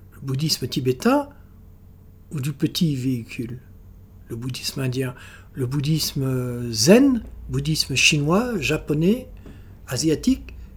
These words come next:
de quel bouddhisme on parle ? Bouddha n'était pas bouddhiste.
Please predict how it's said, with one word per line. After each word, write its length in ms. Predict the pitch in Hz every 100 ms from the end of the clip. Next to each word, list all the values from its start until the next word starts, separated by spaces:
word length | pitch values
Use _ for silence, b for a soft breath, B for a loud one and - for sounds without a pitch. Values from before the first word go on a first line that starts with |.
| -
de 60 |
quel 300 | 165 - 175
bouddhisme 580 | 143 139 143 139 - 131 - -
on 100 | -
parle ? 360 | 127 135 123 - - - - - - - - - - - B B B B B
Bouddha 560 | 151 185 196 247 269 - - - -
n'était 300 | 156 165 156
pas 240 | - -
bouddhiste. 600 | 156 143 135 - - -